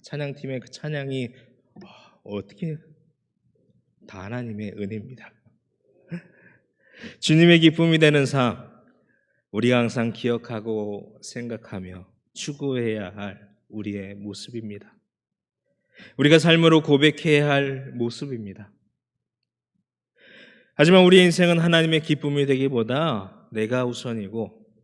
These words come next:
하나님의 말씀대로 살기보다 세상의 돈과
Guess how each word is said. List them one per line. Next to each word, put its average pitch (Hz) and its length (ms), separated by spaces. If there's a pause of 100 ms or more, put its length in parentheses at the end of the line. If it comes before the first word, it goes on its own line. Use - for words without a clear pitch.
(120)
하나님의 107 460
말씀대로 110 1120
살기보다 104 840 (260)
세상의 95 840
돈과 107 840